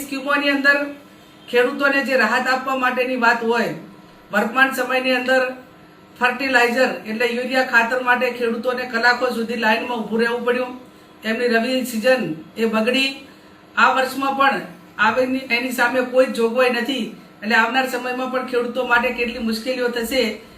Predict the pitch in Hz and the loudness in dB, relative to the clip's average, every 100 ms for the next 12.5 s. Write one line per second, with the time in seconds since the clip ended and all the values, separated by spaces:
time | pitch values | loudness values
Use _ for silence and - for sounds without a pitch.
0 | - 220 220 226 247 226 226 233 240 226 | -10 0 2 2 0 -2 -2 -2 -2 -2
1 | 240 240 240 247 247 - - - - - | 2 2 2 -2 -4 -6 -18 -20 -20 -6
2 | 233 262 302 294 294 285 294 294 294 294 | 2 4 4 2 0 4 6 6 4 -4
3 | - - - - - 226 269 269 269 285 | -14 -20 -20 -20 -4 0 2 2 0 -2
4 | 277 262 262 254 156 - - - - - | 0 0 2 2 0 -8 -18 -20 -20 -20
5 | - 220 240 285 294 294 302 - - - | -2 4 6 6 4 2 -2 -16 -20 -20
6 | - - - 240 262 294 294 285 277 - | -20 -20 -6 2 2 4 4 4 2 0
7 | 285 226 196 - - 214 240 254 269 269 | 0 -2 -6 -14 -14 -2 2 2 4 2
8 | 269 277 269 220 269 262 254 - - 165 | 2 0 -2 -4 -4 -4 -8 -16 -14 -2
9 | 214 226 269 277 262 254 254 262 247 233 | 0 4 4 4 2 2 2 4 6 4
10 | 196 156 - - - - - 254 262 262 | 4 -4 -12 -20 -20 -12 0 0 2 0
11 | 254 240 254 262 226 240 254 254 247 254 | 4 2 2 0 2 2 0 -2 -2 0
12 | 254 247 247 254 262 | 0 2 0 0 2